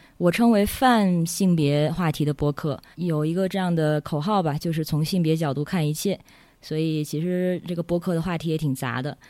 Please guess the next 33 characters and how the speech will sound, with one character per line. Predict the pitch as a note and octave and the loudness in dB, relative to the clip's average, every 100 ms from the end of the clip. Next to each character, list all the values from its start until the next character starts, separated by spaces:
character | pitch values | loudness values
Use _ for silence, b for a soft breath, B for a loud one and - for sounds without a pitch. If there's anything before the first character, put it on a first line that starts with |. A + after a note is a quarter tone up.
| B B B B | B B B B
然 | D#3 E3 | -6 -4
后 | F3 E3+ E3 | -2 0 0
女 | D#3 | 0
权 | F3 E3 F#3 G#3 | 0 0 2 0
方 | G#3 G3+ | 2 2
面 | F#3+ | 2
的 | E3+ | 2
专 | F3+ F3+ | 0 0
家 | F3+ E3+ | 0 0
实 | E3+ D3 | -2 -4
在 | D#3 D3+ | -4 -4
不 | D3+ | -4
敢 | B2+ | -4
当， | A2 C3 C3 C#3+ B B B B - | -2 -2 -4 -10 B B B B -10
就 | D#3 | -8
是， | D3+ D3 | -6 -2
但 | E3 | -2
是 | E3 | -2
的 | D#3 | -2
确 | D#3 F3+ E3+ | 0 0 0
是 | F3 E3+ D#3+ | -2 -2 -2
这 | D#3 F3+ | -2 -2
些 | E3+ G3+ F#3+ | -2 0 0
年 | E3 D3 | 2 0
一 | E3 | -2
直 | E3 D#3 | -4 -4
在 | E3+ | -2
做 | D#3+ E3 D#3+ D#3 D3+ D3+ | -2 -2 -2 0 0 -2
女 | C#3+ | -2
权 | D#3 | -2
相 | D#3 F3 E3+ | -2 -2 0
关 | E3+ | 0
的 | E3+ D#3+ D#3 D3 | 0 0 0 -2